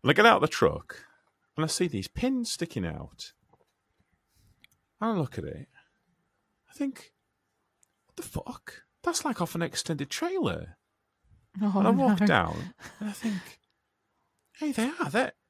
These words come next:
Speaker 1: they are fucking off an extended trailer." And I look, and there's about an inch and a half gap between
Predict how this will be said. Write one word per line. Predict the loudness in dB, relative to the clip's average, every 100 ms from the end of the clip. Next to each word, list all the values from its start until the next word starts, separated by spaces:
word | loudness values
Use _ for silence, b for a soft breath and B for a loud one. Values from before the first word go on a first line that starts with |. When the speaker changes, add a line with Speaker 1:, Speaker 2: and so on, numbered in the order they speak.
| -6
Speaker 1:
they | -2
are | -2 -4
fucking | -8 -10 -2
off | -2 -2
an | -4
extended | -4 -4 -4
trailer." | -2 -2 0 -2 0
And | 0
I |
look, | 4 4 4 -4 -18 _ b b b b _ -8
and | -4
there's | -2
about | 2 2 2 0 -6
an | -8 -4
inch | -4 -2 0
and | 0
a | 2
half | 4 4 2 -4
gap | 0 0 0 -10 -10 -10 _ _ _ _ _ _
between | -10 -2 2 4 4 2 -2 -4